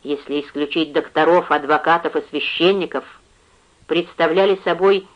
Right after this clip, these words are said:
не просто город, а город с большой буквы. Коммерсантов, скупщиков хлопка,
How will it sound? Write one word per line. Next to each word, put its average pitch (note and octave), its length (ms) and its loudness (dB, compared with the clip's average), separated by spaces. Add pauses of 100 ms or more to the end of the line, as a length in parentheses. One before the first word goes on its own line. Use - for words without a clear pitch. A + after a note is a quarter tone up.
(280)
не G#3 220 2
просто A#3+ 640 4
город, D#3+ 420 4 (920)
а F3+ 240 6
город A3 640 6 (380)
с D3 140 -10
большой D#3+ 540 -6
буквы. D3 540 -4 (1040)
Коммерсантов, G3+ 960 2 (200)
скупщиков A3 640 0
хлопка, E3+ 760 -2